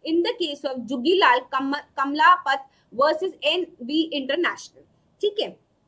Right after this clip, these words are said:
तो example के form में जैसे कि अगर एक partnership form है, liabilities of an old firm are taken over by a new firm, तो जो पुरानी firm है वो खत्म हो गई, अब इस पुरानी firm का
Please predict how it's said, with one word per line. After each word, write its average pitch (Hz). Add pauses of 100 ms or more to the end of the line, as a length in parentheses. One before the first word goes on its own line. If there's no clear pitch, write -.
(160)
तो 440
example 311
के 466
form 277
में 226
जैसे 247
कि 339
अगर 302
एक 392
partnership 302
form 254
है, 180 (260)
liabilities 269
of 349
an 349
old 330
firm 311
are 320
taken 302
over 254
by 254
a 294
new 330
firm, 220 (120)
तो 427 (200)
जो 277
पुरानी 330
firm 320
है 311
वो 330 (100)
खत्म 339
हो 320
गई, 240
अब 294
इस 415
पुरानी 330
firm 320
का 330